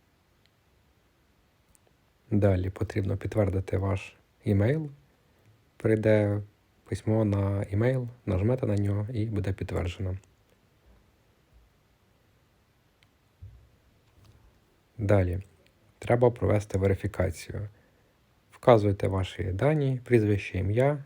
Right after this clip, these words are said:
дату народження, фотографію паспорта закордонного або I D карти, селфі робите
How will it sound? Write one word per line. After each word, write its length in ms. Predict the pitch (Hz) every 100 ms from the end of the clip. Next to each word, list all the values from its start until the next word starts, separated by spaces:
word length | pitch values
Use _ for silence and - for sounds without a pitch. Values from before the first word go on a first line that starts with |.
| -
дату 260 | 104 95
народження, 720 | 95 101 151 131 123 120 120 120 - - _ _ -
фотографію 840 | - 104 104 101 - 98 95 92 - _ _ _ -
паспорта 500 | 147 143 - 117 113
закордонного 880 | 113 - 107 101 107 101 98 95
або 260 | 98 92 101
I 200 | 98 92
D 60 | 92
карти, 580 | - 101 104 - 101 107 _ _ _ _ -
селфі 440 | - 143 139 127
робите 480 | 117 113 104 107